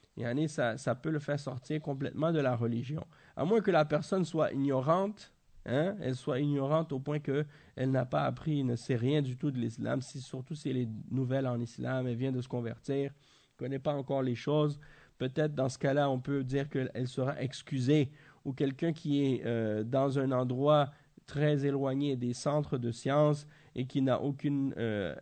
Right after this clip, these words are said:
as-, accès à la connaissance, euh, il ne connaît pas la, la langue du Coran et de la Sunna, et, euh, on lui a pas appris la religion comme il faut,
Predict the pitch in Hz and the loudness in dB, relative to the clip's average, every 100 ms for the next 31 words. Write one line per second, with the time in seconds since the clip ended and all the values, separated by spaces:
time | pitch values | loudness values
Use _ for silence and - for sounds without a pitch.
0 | - 127 - - - - - - 143 139 | -4 -4 -4 -12 -8 -8 -8 -4 0 2
1 | 131 120 123 127 123 113 - 147 147 147 | 2 2 -2 -2 0 0 2 2 2 -2
2 | - - - - 107 110 110 117 135 135 | -14 -20 -20 -6 0 2 2 0 0 2
3 | 131 131 135 131 147 139 127 120 120 64 | 2 2 2 2 2 4 4 4 0 -2
4 | 127 123 139 160 131 127 131 123 135 139 | -2 0 0 -2 -4 -4 -4 -4 -2 0
5 | 131 131 120 120 - 151 147 147 139 135 | 0 0 -2 -4 -2 2 4 4 2 -2
6 | - - - 113 123 120 107 110 98 90 | -16 -20 -8 0 4 4 2 2 0 -2
7 | 117 127 131 135 127 170 156 131 - 147 | -2 0 2 2 2 2 2 0 0 2
8 | 135 131 127 127 127 127 123 117 110 - | 2 2 2 2 0 0 0 0 0 0
9 | 175 254 | 0 0